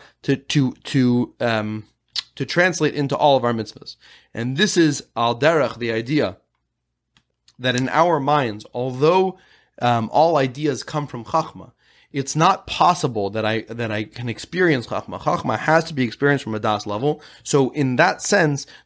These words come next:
Tefillah can, can, can serve that, that function by, be-, by, by being Misbeinin in, uh, the Eibishter.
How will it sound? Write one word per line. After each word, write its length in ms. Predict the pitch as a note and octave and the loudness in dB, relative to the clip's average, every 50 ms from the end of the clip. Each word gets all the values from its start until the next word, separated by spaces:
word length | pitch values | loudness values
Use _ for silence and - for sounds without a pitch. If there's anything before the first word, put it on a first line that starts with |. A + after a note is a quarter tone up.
| _ - | _ -12
Tefillah 380 | - - F#3+ G3 F#3 E3+ D#3+ D#3 | -8 -4 -2 2 2 4 2 2
can, 220 | - C#3+ C3+ A#2+ | 2 0 -2 -2
can, 220 | - - C3+ C3 - | -2 -2 -2 -2 -4
can 220 | - C#3 B2+ B2 | -4 -6 -6 -4
serve 420 | - - F3 F3+ F#3 E3+ C3+ B2 | -2 0 2 4 4 2 0 0
that, 320 | A#2+ C3 B2 A#2 - - _ _ | 0 0 2 0 0 -6 _ _
that 460 | - A#2+ A#2 B2 B2 A#2+ A#2+ - - - _ _ _ | -10 -6 -2 0 0 0 -2 -4 -10 -20 _ _ _
function 520 | _ - D3 D3 D#3 D#3 G3 G#3 G#3+ G#3+ - _ - _ _ - | _ 0 2 2 2 0 -2 -2 -4 -6 -8 _ -20 _ _ -20
by, 440 | A#2+ A2+ G#2+ D#3 E3 F3 F3 E3 C#3+ | -6 -2 2 2 4 4 4 4 2
be-, 200 | C3 B2+ C#3 C3+ | 0 -2 -6 -4
by, 200 | C3+ C3+ C3 B2+ | -2 -2 -2 0
by 220 | B2 C3+ C3+ C#3+ | 2 2 0 0
being 320 | C3+ B2+ C3 B2+ B2 A#2+ | 0 -2 -2 -2 -2 -4
Misbeinin 540 | A#2 A#2 - - D#3+ E3+ E3+ D3+ B2+ G#2+ G#2 - | -4 -6 -2 0 2 2 2 2 0 -2 -4 -2
in, 440 | E3 E3+ D#3+ D3+ C3+ A#2+ A2 G#2 - _ _ _ _ _ _ _ | 0 2 2 2 2 0 -4 -8 -12 _ _ _ _ _ _ _
uh, 220 | - G#2+ G#2+ G2+ G2 | -4 -2 0 0 2
the 240 | F#2 G#2+ F#2+ C3 C#3+ | 2 2 4 4 4
Eibishter. 420 | D#3 D#3 D#3 - E3 E3 E3+ E3+ | 4 2 2 2 2 0 0 -2